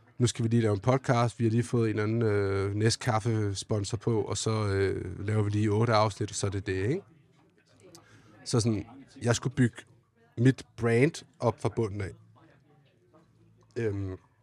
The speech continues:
så endgamet for mig er ikke at lave, jo, altså, jeg vil lave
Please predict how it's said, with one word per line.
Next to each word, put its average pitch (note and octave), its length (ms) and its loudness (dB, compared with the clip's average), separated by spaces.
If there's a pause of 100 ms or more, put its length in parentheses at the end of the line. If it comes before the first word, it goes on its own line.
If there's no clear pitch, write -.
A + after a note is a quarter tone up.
(500)
så - 220 -6
endgamet B2 520 2
for A2 100 -2
mig G2 360 0
er G#2 60 -2
ikke G2+ 200 -2
at A#2+ 60 -2
lave, G#2 300 0 (180)
jo, A2 180 -6
altså, G#2 180 -4
jeg G#2 120 -2 (220)
vil G#2 180 -4
lave C#3+ 260 4